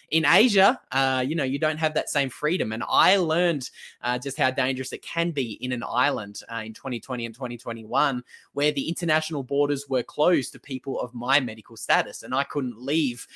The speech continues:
the Orwellian open-air prison that I was living in. So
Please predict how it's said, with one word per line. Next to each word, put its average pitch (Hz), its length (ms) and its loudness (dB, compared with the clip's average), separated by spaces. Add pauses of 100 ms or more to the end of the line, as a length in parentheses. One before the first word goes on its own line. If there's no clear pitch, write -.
(260)
the 135 80 0
Orwellian 135 640 2
open-air 127 400 -2
prison 131 400 -6
that 110 80 -4
I 107 60 -2
was 107 140 -8
living 127 240 -6
in. 104 220 -8
So 160 380 4